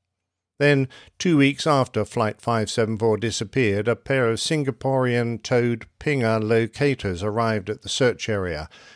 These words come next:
and were deployed by the U S Navy reserve ship Mary Sears, which was assisting in the search. After a week of use, one of the locators picked up a signal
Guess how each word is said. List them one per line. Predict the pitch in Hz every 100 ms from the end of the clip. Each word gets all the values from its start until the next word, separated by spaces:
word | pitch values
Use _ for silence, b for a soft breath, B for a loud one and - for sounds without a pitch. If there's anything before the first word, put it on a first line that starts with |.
| B
and | 123 123
were | 123 113
deployed | 117 - 170 143 110 120
by | 127
the | 127 127
U | 147 170
S | 147 -
Navy | 147 147 143 143
reserve | 131 127 131 139 113 85
ship | - 95 82 _ b b -
Mary | 131 120 113 107
Sears, | - - 120 76 71 71 -
which | 107 107 -
was | 110 98 104
assisting | - 139 - 92 85
in | 82 -
the | -
search. | - 107 - - - _ b b b b
After | 117 110 127
a | 117 110
week | 127 135 -
of | 123 117
use, | 147 131 127 156 - B B B
one | - 139
of | 123
the | 131
locators | 131 127 - 135 110 113 -
picked | 135 - -
up | 113 107
a |
signal | 104 - 127 107 95 73